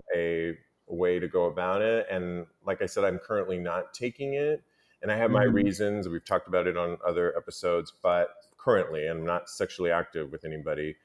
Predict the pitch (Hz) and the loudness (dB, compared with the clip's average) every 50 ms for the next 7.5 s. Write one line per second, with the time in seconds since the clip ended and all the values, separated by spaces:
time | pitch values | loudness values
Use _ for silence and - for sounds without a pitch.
0 | _ _ _ _ _ - 92 92 90 90 87 87 87 - - - - _ _ _ | _ _ _ _ _ 4 4 6 6 6 6 6 4 2 -2 -16 -20 _ _ _
1 | _ _ _ _ _ _ _ _ _ _ - - 104 107 110 110 107 113 98 - | _ _ _ _ _ _ _ _ _ _ -2 2 6 6 6 6 6 2 0 -2
2 | - _ _ _ - 117 107 101 98 98 92 95 - - 107 92 90 - 95 95 | -6 _ _ _ 0 2 2 2 2 -2 -4 -6 -4 0 2 2 2 2 0 -2
3 | 95 95 95 98 92 85 92 87 87 87 85 85 82 80 - - 92 85 92 87 | 0 0 0 0 0 0 -2 -2 0 -2 -2 -4 -4 -8 -10 -10 -4 -4 -4 -4
4 | - - - - 110 107 107 107 104 104 101 101 95 98 95 92 90 90 90 90 | -4 -8 -4 0 2 2 4 4 4 4 4 4 2 2 0 0 0 0 0 -2
5 | 87 - - 104 92 92 90 90 87 90 90 87 82 87 85 85 87 87 85 85 | -2 -4 -2 -2 -2 0 0 2 2 2 2 2 0 0 -2 -2 -2 -4 -4 -6
6 | 85 - - 92 92 90 90 87 85 - - - - 90 87 87 82 80 85 82 | -6 -6 -4 -4 -2 0 0 -2 -2 -4 -6 -4 -2 0 0 0 0 0 -2 -2
7 | 82 80 - - - - - - - | -2 -4 -8 -12 -12 -12 -12 -12 -14